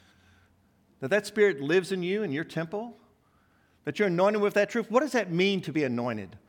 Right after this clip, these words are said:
with that truth that leads us into all truth by the Holy Spirit? Well, in First John chapter two, twenty through twenty-seven, you can read on your own, it tells you three things that means. It means, first of all, that you know the truth.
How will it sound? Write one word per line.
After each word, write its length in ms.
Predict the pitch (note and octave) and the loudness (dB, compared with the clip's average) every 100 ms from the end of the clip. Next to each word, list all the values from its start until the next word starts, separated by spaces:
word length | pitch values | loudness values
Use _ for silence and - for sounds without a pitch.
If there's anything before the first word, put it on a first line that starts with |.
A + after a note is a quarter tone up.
| _ _ _ _ | _ _ _ _
with 80 | C#3 | -2
that 120 | C3+ | -2
truth 280 | - D#3 C3+ | -2 -2 -2
that 140 | B2+ | -4
leads 280 | C#3+ E3 B2+ | -2 -2 -2
us 140 | B2 | -4
into 160 | B2+ A2 | -6 -6
all 200 | A2+ G#2 | -4 -6
truth 380 | G2+ - G#2 - | -8 -10 -10 -8
by 80 | A2 | -8
the 100 | G#2 | -8
Holy 240 | A2+ G#2 | -12 -12
Spirit? 440 | - - F#2+ F#2 - _ _ _ _ _ _ _ _ _ _ | -14 -14 -14 -16 -20 _ _ _ _ _ _ _ _ _ _
Well, 140 | - F#3 | 0 2
in 60 | |
First 280 | F3+ G#3+ - | 4 2 2
John 260 | F#3+ F3 D3 | 2 2 2
chapter 240 | F3 B2+ | 0 -2
two, 320 | A#2 F#3+ E3 | -4 0 2
twenty 300 | B2+ - F3 | 0 -2 -2
through 140 | D3+ C#3 | -4 -6
twenty-seven, 640 | E3 C#3+ - D#3 C#3+ A#2+ | -4 -4 -2 2 2 0
you 100 | B2+ | -6
can 120 | C3 | -6
read 160 | C3+ C#3+ | -4 -2
on 120 | A#2+ | -2
your 100 | A#2+ | -2
own, 160 | C3+ A#2+ | -4 -2
it 400 | E3+ E3 - - | -4 -4 -10 -20
tells 400 | - - G3 D3+ | -6 0 0 0
you 100 | A#2 | -6
three 260 | - D#3+ | -4 -2
things 360 | D3 D3+ C#3+ A#2 | -2 -2 -2 -2
that 140 | B2 A#2+ | -6 -4
means. 300 | B2+ A2+ A2 | -6 -6 -8
It 140 | B2+ | -8
means, 260 | D3 B2 - | -6 -8 -6
first 320 | F3+ F#3 E3 | -2 -2 -2
of 60 | |
all, 400 | C3 A#2 A2+ - - | -2 0 -2 -6 -14
that 220 | - B2+ C#3+ | -8 -6 -4
you 80 | |
know 320 | B2+ A#2 B2 F3 | -4 0 2 0
the 100 | F#3+ | -2
truth. 420 | - G3+ B3 | 0 0 -2